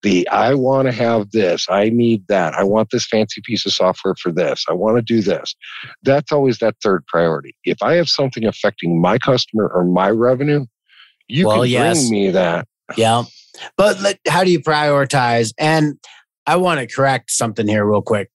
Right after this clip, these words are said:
Speaker 2: We are
Speaker 1: Mm.
Speaker 2: on Dissecting I T Nerds, um, w-, uh, podcast. So most of the listeners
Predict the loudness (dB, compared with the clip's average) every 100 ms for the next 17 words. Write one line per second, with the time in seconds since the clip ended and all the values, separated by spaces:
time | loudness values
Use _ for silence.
0 | _ _ -2 2 2 2 0 -2 0 0
1 | 0 0 -2 0 0 0 0 0 0 2
2 | 2 2 0 -4 -8 -10 _ _ _ _
3 | _ _ -4 0 2 0 -2 -6 -14 _
4 | _ -16 -16 _ _ -20 -16 -6 -2 -2
5 | -2 -6 _ -4 0 0 -2 -6 -6 -4
6 | -4 0 2 2 -2 _ -18 -16 -18 -20
7 | _ _ 2 4 4 2 0 0 0 0
8 | 2 2 0 -2 0 -2 -6